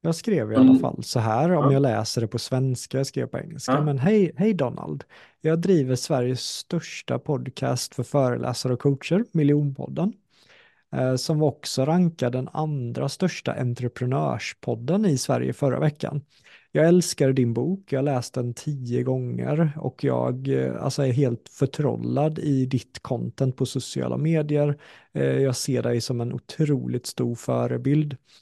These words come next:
Speaker 1: Min podcast Miljonpodden fokuserar på själva det affärsmässiga med att vara en föreläsare coach och jag är förvånad över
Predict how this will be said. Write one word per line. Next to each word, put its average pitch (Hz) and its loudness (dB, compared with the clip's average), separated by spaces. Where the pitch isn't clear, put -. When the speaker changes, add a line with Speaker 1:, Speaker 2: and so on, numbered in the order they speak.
Speaker 1:
Min 190 6
podcast 123 0
Miljonpodden 135 -2
fokuserar 131 -2
på 127 -2
själva 120 -2
det 120 -4
affärsmässiga 151 -4
med 196 2
att 127 0
vara 117 0
en 120 -4
föreläsare 123 -4
coach - 2
och 139 4
jag 135 4
är 127 2
förvånad 165 0
över 147 0